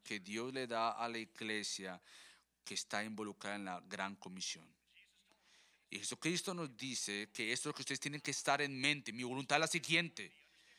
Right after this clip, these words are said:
Ustedes tienen que entender dónde viene mi poder, de dónde viene este río de agua viva. Porque esperar en mí significa estar despierto en esta tarea de evangelística. Y hay un poder especial que nos capacita,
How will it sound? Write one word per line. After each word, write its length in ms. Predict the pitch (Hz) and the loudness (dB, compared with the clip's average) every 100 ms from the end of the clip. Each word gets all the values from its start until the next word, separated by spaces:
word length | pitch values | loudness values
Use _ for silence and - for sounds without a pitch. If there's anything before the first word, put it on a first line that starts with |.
| - - | -20 -18
Ustedes 200 | - 123 | -8 2
tienen 260 | 170 175 175 | 6 6 4
que 100 | 170 | 2
entender 320 | 160 156 165 | 4 6 6
dónde 180 | 175 180 | 6 6
viene 140 | 180 | 6
mi 100 | 180 | 4
poder, 540 | 175 180 185 190 156 | 6 6 8 8 8
de 680 | 139 131 151 131 - - - | 4 -6 -8 -8 -14 -6 0
dónde 280 | 147 170 185 | 2 4 4
viene 180 | 190 190 | 4 4
este 180 | 185 | 4
río 360 | 185 180 208 185 | 4 6 6 8
de 80 | 156 | 6
agua 160 | 151 | 6
viva. 420 | 160 196 170 107 - - - - _ _ - - - - _ | 6 4 4 2 0 -18 -20 -20 _ _ -20 -20 -20 -20 _
Porque 260 | 170 - 165 | -2 4 6
esperar 580 | - 165 151 160 190 | 6 6 8 10 8
en 180 | 196 185 | 6 2
mí 180 | 185 202 | 0 0
significa 680 | 175 170 156 - 202 196 175 | 0 2 0 2 2 4 4
estar 220 | 180 165 | 6 6
despierto 760 | 165 - - - 190 202 202 170 | 8 8 8 6 6 6 4 0
en 40 | |
esta 200 | 165 170 | 0 2
tarea 380 | 165 156 160 147 | 4 6 6 4
de 80 | 147 | 4
evangelística. 720 | 139 151 160 - 143 110 95 - _ - _ - _ _ - - - | -2 -2 -2 -4 -4 -6 -8 -14 _ -20 _ -20 _ _ -20 -20 -2
Y 80 | - | 4
hay 140 | 165 | 6
un 240 | 190 180 | 4 0
poder 360 | - 170 170 196 | 0 2 4 4
especial 600 | 190 - 175 180 165 123 | 4 2 2 6 6 6
que 140 | - 147 | 0 -2
nos 200 | 139 - | -2 2
capacita, 880 | 139 139 143 - 180 - 113 90 | 2 4 2 4 2 2 0 -2